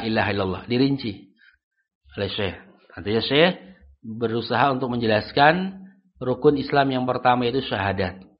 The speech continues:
Nah, yaitu pengetahuan seorang hamba dan keyakinannya bahwasanya tidak ada yang berhak diibadahi kecuali hanya Allah semata.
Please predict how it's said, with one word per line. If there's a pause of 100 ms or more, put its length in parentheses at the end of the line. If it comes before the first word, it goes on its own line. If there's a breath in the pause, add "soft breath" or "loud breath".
Nah,
yaitu
pengetahuan
seorang
hamba (240 loud breath)
dan
keyakinannya
bahwasanya
tidak
ada
yang
berhak (160)
diibadahi
kecuali
hanya
Allah (320 soft breath)
semata.